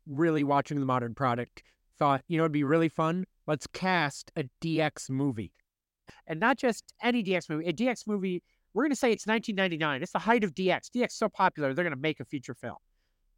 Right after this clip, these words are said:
It's the D X movie cast as if it's nineteen ninety-nine. And then we're gonna end that in,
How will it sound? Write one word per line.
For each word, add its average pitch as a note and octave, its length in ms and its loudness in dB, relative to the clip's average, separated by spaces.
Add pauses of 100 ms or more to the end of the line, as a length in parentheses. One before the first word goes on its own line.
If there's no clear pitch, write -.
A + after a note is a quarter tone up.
(120)
It's C#3 180 -12
the D#3+ 80 -2
D A#3 200 2
X A3+ 180 -2
movie D#3+ 380 0 (200)
cast F#3+ 400 2
as E3+ 180 -2
if F3+ 160 -2
it's D#3 180 -6
nineteen C#3 300 -6
ninety-nine. B2 680 -2 (420)
And E3+ 160 -4
then A3+ 180 2
we're G3+ 140 -2
gonna G3 140 2
end G3 220 -2
that F#3 240 2
in, F3+ 220 0